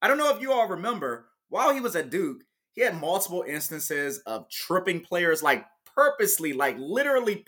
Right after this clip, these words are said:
putting his foot out in front of guys going full speed, tripping them. He had a play that I saw earlier where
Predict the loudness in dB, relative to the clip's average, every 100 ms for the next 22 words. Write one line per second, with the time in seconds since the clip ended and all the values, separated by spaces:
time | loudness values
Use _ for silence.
0 | -2 -2 -4 -8 -8 -8 -8 -2 0 0
1 | -2 -10 _ -20 -8 -6 -4 -2 -2 0
2 | 2 4 4 2 -4 -6 -6 -12 -12 -6
3 | -2 -2 -2 -6 -8 -6 -6 -8 _ _
4 | _ -12 -4 -2 -2 -4 -2 0 0 -4
5 | -20 _ 2 4 2 0 2 2 4 2
6 | 2 0 -2 -2 -2 0 0 -2 -2 0
7 | 0 -2